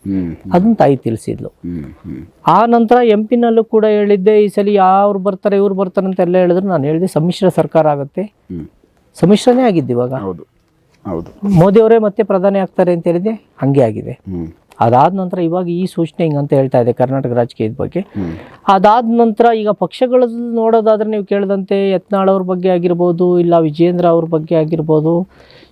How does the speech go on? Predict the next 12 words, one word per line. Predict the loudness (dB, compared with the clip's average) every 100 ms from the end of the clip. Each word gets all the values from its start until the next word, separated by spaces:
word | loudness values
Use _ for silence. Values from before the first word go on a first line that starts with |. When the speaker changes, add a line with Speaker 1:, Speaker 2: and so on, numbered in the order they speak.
| -4
Speaker 2:
ಯಾರ | 2 2 2
ಬಗ್ಗೆ | 2 0 2 0
ಅಂತ | 0 -4 -6 -4
ಪ್ರಶ್ನೆ | -4 -6 -4 -6
ಇಟ್ಟು | -4 -2
ತಾಯಿ | 0 0 0
ಹತ್ರ | -2 -2
ನೋಡೋದಾದ್ರೆ | -2 -4 -2 -2 -2 -4
Speaker 1:
ಹ್ಮ್. | -6 -10 -12 -16 _ _ _ _ 0
Speaker 2:
ಬಿ | 2
ಜೆ | 2
ಪಿನಲ್ಲಿ | 2 0 -4 -4 -6 -6